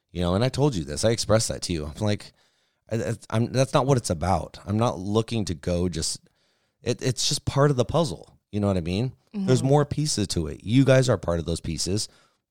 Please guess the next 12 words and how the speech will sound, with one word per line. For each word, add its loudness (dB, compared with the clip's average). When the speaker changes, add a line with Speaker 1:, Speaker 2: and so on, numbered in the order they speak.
Speaker 1:
It's -4
just 0
one 2
of 2
the 0
dynamics, -2
what 0
I 0
really 2
look 0
forward 2
to. -6